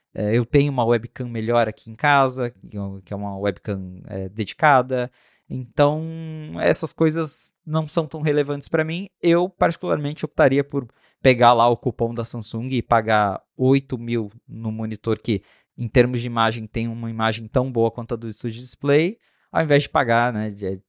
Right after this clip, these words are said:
dezesseis, dezessete mil no monitor da Apple e abrir mão aí de certas coisas. Mas, né, fica a critério de cada um, cada um sabe o que tá procurando. Porém, é uma opção muito interessante, sim, pra quem quer um monitor bom, quer um monitor de alta resolução.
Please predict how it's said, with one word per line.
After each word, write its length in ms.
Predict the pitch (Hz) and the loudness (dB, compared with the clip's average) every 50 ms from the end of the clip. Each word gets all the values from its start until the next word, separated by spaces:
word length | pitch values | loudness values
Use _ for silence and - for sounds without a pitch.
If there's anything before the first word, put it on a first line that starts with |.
| _ _ | _ _
dezesseis, 540 | - - 107 101 - - 104 98 95 95 | -10 -6 -6 -6 -4 -2 -2 -2 -2 -4
dezessete 480 | 92 101 95 - - 104 95 - - - | -6 -10 -10 -6 -4 -4 -4 -4 -6 -8
mil 260 | 90 92 95 101 - _ _ _ _ _ _ - | -6 -4 -4 -4 -6 _ _ _ _ _ _ -10
no 140 | 113 110 107 | -6 -4 -2
monitor 480 | 104 104 101 98 - - 107 104 98 - _ | -2 -2 -4 -4 -4 -2 -2 -2 -2 -4 _
da 420 | 98 98 101 104 104 101 95 98 | -14 -6 0 2 4 4 4 4
Apple 320 | 101 104 - - 117 113 113 | 2 0 -2 -4 -6 -4 -4
e 160 | 110 107 110 | -4 -2 -2
abrir 280 | 113 110 113 123 120 113 | -2 -2 -2 -2 -2 -2
mão 240 | 110 107 107 107 | -2 -4 -6 -6
aí 260 | 107 98 98 98 107 - _ _ _ _ _ - | -6 -6 -6 -8 -8 -12 _ _ _ _ _ -20
de 160 | 110 104 110 | -14 -12 -12
certas 560 | 110 - - 117 107 104 - - 117 113 - | -8 -2 0 0 0 0 0 -4 -6 -6 -6
coisas. 720 | - - - 110 104 95 90 85 90 87 85 - - - - | -6 -2 2 2 2 2 2 -2 -6 -12 -16 -16 -18 -20 -16
Mas, 560 | 120 120 123 131 135 135 135 143 180 196 190 | -14 -12 -6 -2 0 2 2 2 0 -2 -4
né, 140 | 135 123 143 | -4 -6 -6
fica 220 | - - - - 127 | -8 -10 -14 -16 -18
a 40 | |
critério 400 | - - 123 - - 120 113 117 | -18 -18 -10 -4 -2 0 0 -2
de 80 | 110 - | -4 -6
cada 320 | - - 113 113 131 131 | -6 -4 -2 0 0 0
um, 220 | 107 104 113 131 120 | 0 -2 -4 -8 -12
cada 220 | - 98 95 101 | -14 -14 -14 -14
um 80 | 101 101 | -14 -12
sabe 160 | - 101 104 | -10 -10 -10
o 40 | - | -10
que 60 | _ | _
tá 100 | - 107 | -14 -12
procurando. 520 | - - 107 - - 117 110 110 120 143 | -12 -12 -10 -8 -6 -4 -4 -4 -4 -6
Porém, 420 | 135 - 247 226 175 170 190 240 - _ _ _ _ _ _ _ _ _ _ _ _ | -4 0 2 2 2 2 0 -4 -8 _ _ _ _ _ _ _ _ _ _ _ _
é 100 | - 208 | 6 6
uma 140 | 220 233 226 | 6 6 2
opção 200 | 226 - - 214 | -2 -2 -2 -4
muito 240 | 190 185 190 - 226 | -2 -4 -4 -6 -4
interessante, 560 | 214 196 226 269 285 - - 185 175 180 - | -2 0 0 0 0 0 -2 -2 -4 -4 -6
sim, 300 | - - - 147 139 156 | -10 -6 -4 -4 -4 -6
pra 180 | - - 147 131 | -6 -8 -8 -8
quem 600 | - - 143 135 135 131 131 131 127 127 123 120 | -4 -2 -2 -2 -2 -2 -4 -6 -8 -8 -10 0
quer 160 | - 143 131 | 4 6 6
um 60 | 139 | 6
monitor 340 | 139 131 127 117 - - 113 | 6 2 -6 -8 -6 -4 -4
bom, 260 | 101 98 107 117 131 | -2 -2 -2 -2 -2
quer 140 | 127 - 123 | -4 -6 -8
um 40 | 117 | -8
monitor 300 | 117 113 113 - 117 110 | -8 -10 -10 -8 -8 -6
de 80 | 107 117 | -4 -4
alta 200 | 110 107 - 120 | -4 -4 -4 -6
resolução. 760 | 123 107 107 104 104 101 - - - 123 113 117 131 143 | -6 -6 -8 -10 -12 -12 -10 -2 0 2 2 2 0 -4